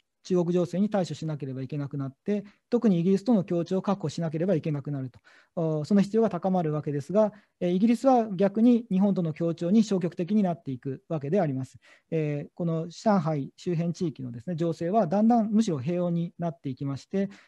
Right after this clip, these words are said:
えー、日本は、あ、イギリスは日本との軍事協力を必要としなくなると。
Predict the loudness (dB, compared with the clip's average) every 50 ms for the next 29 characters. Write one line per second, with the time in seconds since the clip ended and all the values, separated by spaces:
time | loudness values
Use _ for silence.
0 | _ _ _ -2 0 0 0 2 2 2 4 4 4 4 2 -2 _ -4 -2 0
1 | 0 0 -2 0 0 0 0 2 2 0 -2 -2 -2 -2 -2 -2 0 -2 -4 -4
2 | -6 -6 -6 -6 -6 -6 -8 -6 -6 -6 -6 -6 _ _ -4 -4 -2 -4 -6 -4
3 | -4 -6 -6 -6 -6 -6 -6 -6 -8 -12